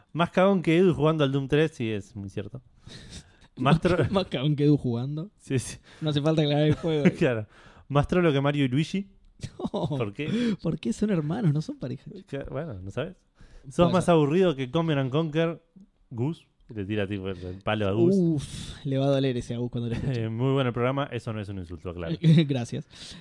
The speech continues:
Speaker 2: Che, ese le va a doler porque no aclaró qué Command and Conquer.
Speaker 1: Claro.
Speaker 2: Así que le va a doler, ese le va a doler.
Speaker 1: No,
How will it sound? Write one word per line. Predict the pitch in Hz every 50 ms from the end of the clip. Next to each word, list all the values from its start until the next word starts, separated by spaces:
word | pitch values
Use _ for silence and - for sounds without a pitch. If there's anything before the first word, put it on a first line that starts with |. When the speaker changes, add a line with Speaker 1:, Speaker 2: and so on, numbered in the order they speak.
| - _
Speaker 2:
Che, | - - 151 151 143 92 147
ese | 151 - 175 160
le | 156
va | 156 160
a |
doler | 165 160 160 165 165 165
porque | 170 151 135 131
no | 139
aclaró | 135 135 143 139 135 135 -
qué | - 143 135
Command | 135 135 123 123 120
and | 117 110
Conquer. | 113 110 110 104 107 - - _ _ _ - 131
Speaker 1:
Claro. | - 110 98 120
Speaker 2:
Así | - - 127
que | 131
le | 127 123 117
va | 117 120
a | 123
doler, | 117 104 98 -
ese | - - -
le | 113 110
va | 107
a | 104
doler. | 104 101 101 143 - -
Speaker 1:
No, | 147 165 170 165 160 156